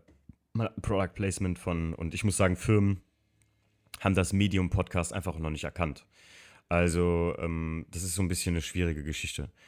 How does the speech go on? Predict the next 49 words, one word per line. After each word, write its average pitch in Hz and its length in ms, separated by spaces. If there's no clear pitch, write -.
Ich - 80
hatte 107 160
viele 127 240
Firmen 107 300
angeschrieben, 101 640
unter 90 240
anderem, 92 580
äh, 87 320
muss 92 220
ich 104 80
mal 92 80
gerade 90 180
ganz 90 240
kurz - 420
einen 90 100
kleinen 90 320
Hate 95 240
loslassen. 87 540
Und 95 100
zwar, 85 400
viele 117 300
haben 101 80
mir 98 80
gesagt, 87 280
"Timo, 85 220
kauf - 280
nix 123 160
bei 95 200
Debilas." 85 680
Ich - 100
hätte 98 80
es - 60
nicht 78 120
machen 95 180
sollen. 69 300
Ich - 120
habe - 80
seit 85 160
drei 123 320
Wochen 120 200
mein 107 140
Produkt 95 320
bezahlt 80 520
und 95 180
nur 107 260
eine 151 100
E-Mail 98 320
gekriegt 87 360
mit, 82 280